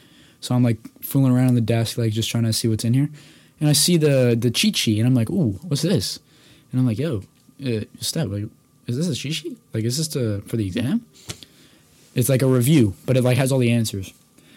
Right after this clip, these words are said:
And he's like, "Yeah, dude, that's, like, the exam review." And so I'm kinda, like, just flinging it out every now and then.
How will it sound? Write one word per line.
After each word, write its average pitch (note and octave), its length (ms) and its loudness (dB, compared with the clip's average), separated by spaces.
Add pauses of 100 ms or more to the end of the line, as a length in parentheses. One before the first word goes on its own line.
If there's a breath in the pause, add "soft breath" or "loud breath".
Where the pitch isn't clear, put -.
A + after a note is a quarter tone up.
(260 loud breath)
And C#3 100 -4
he's B2+ 120 0
like, A#2 220 -2 (480)
"Yeah, G#2+ 640 0
dude, A#2+ 320 0
that's, A2+ 240 -2
like, A#2 140 -2 (600)
the G#2+ 100 0
exam A2 540 4
review." G#2+ 360 0 (360)
And A#2 300 0 (140)
so A#2 300 -2 (520 loud breath)
I'm E3 140 4
kinda, F3 180 4
like, C3 200 4
just - 140 0
flinging D3 340 4
it B2+ 100 4
out C3 180 2
every C3 180 2
now C3+ 220 4
and C3+ 120 4
then. B2+ 320 2